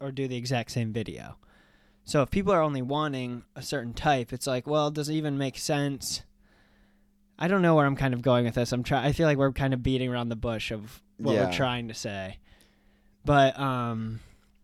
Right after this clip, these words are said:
Speaker 1: at least from our standpoint of, like, work and total work, um, I do a lot of the things, like, I feel like there's things that Sam and I both do, but I feel like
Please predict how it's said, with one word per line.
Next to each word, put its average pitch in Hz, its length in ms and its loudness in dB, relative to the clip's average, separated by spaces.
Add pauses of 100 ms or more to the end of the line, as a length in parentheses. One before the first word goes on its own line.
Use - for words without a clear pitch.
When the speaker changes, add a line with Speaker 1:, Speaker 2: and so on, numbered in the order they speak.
(760)
Speaker 1:
at 147 160 0
least 185 340 4
from 147 200 4
our 143 140 4
standpoint 131 720 -2
of, 123 180 -4
like, 120 220 -2
work 131 600 -2
and 139 160 -6
total 131 320 0
work, 117 480 -6 (920)
um, 104 540 -6 (680)
I 151 200 4
do 165 300 6
a 139 60 4
lot 131 260 2
of 117 100 -6
the 120 80 -12
things, 120 760 -2
like, 139 180 -2
I 139 80 2
feel 170 160 2
like 156 140 2
there's 135 300 0
things 156 260 2
that 147 140 2
Sam 147 220 4
and 139 80 8
I 127 40 8
both 135 420 4
do, 196 260 10
but 151 140 6
I 135 100 6
feel 139 220 4
like 127 380 0